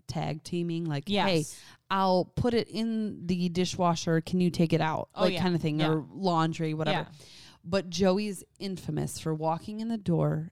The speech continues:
Speaker 1: and literally there's a trail. Socks, pants.
Speaker 2: <laughs>
Speaker 1: "I'm gonna jump in the shower."
Speaker 2: Yeah.
Speaker 1: I'm like, "Mother
Speaker 2: <laughs>
Speaker 1: F."
Speaker 2: You're like, "What the heck?"
Speaker 1: Yep.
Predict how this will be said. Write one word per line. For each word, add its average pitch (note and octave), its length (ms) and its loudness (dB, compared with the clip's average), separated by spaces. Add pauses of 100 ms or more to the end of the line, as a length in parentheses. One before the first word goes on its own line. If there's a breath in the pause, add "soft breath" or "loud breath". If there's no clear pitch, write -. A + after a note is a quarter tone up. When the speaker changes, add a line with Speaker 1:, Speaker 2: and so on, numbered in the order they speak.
Speaker 1:
and E3+ 260 0
literally F#3+ 580 4
there's E3 240 2
a D3+ 100 4
trail. - 720 0 (960)
Socks, - 840 -4 (200)
pants. - 580 0
Speaker 2:
<laughs> - 420 -6
Speaker 1:
"I'm C#4+ 120 4
gonna F4 240 8
jump D#4+ 240 6
in D#4 100 6
the C#4+ 80 6
shower." A3+ 720 6
Speaker 2:
Yeah. B3 380 2 (220)
Speaker 1:
I'm D4+ 60 -2
like, D#4+ 160 0
"Mother D#4+ 840 4
Speaker 2:
<laughs> - 80 -14
Speaker 1:
F." G4 560 4
Speaker 2:
You're A3 100 0
like, G#3+ 220 2
"What G#4+ 220 4
the G#3 60 0
heck?" G3 480 2
Speaker 1:
Yep. - 0 -